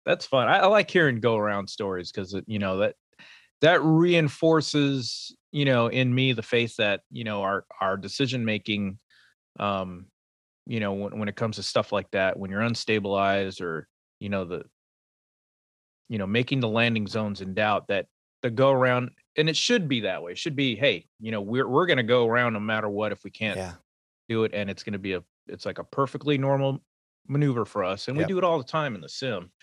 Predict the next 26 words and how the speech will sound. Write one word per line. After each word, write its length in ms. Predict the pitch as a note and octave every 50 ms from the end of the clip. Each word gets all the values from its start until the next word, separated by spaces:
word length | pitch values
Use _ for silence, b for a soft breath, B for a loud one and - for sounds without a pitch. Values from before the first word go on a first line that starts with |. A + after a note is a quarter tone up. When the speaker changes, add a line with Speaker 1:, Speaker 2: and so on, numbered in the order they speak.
| b b b b b b
Speaker 1:
Just 220 | _ - F#2+ - -
you 80 | G2+
don't 260 | F#2 A2 A2+ A2 - G2+
do 160 | A2 G#2+ G#2
it 60 | G2+
all 180 | G2+ G2+ G2 F#2
the 80 | F2+
time 500 | - - B2+ C3 C3 B2 A2+ G#2 G2 G2 -
on, 260 | G2+ G2+ G2+ G2+ F#2+ -
on 280 | - G2 G2 F#2+ F#2+ F#2+
the, 220 | F#2+ F#2+ F#2+ F#2
uh, 180 | F2+ F2 F2 E2+ E2+ _ _ B B B B B B B B B B B B B B B _ _ _ _ _ _
you 80 | - A#2
know, 60 | A2
on 80 | G#2 G2+
the 60 | F#2
line. 500 | F#2+ G2+ A#2+ C3 B2 G#2+ G2+ F#2+ F#2 - B B B B B
Speaker 2:
Yeah. 200 | - G2+ G2 F#2+ G2 -
Speaker 1:
And, 320 | G#2+ G2+ G2 F#2 F#2 F2+ F#2
um, 300 | F#2 F#2 F2+ F2 - -
because, 380 | - C3+ B2+ - F3 D3+ C3+ D3
I 40 | D#3+
mean, 220 | D3 D3+ D3 C#3+
you 100 | C#3+ C#3
don't, 160 | C3 B2+ -
you, 160 | A2 A2 G2+